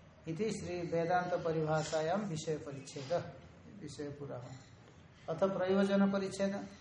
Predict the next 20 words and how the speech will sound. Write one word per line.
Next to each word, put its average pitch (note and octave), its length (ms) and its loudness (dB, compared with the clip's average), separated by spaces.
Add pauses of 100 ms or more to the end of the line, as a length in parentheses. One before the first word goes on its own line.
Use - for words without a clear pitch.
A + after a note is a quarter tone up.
(1600)
तो E3 80 0
विषय F#3 400 4
प्रयोजन F#3 600 2
ये E3+ 100 -2
कहेंगे। D#3+ 420 -4 (960)
टीका F3 240 4
में, E3+ 560 0
"अथ E3+ 60 2
प्रयोजन F#3 840 2
निरूपणम F3+ 580 0
प्रतिजानीते", D#3+ 880 0 (580)
प्रतिज्ञा D3+ 440 -4
करते D#3 340 -6
हैं, - 280 -8 (600)
इदानीं E3+ 460 6
मूल F3 240 0
में, D#3+ 260 0
"इदानीं F3+ 520 2
प्रयोजनम F3 760 2
निरूप्यते", E3 1000 0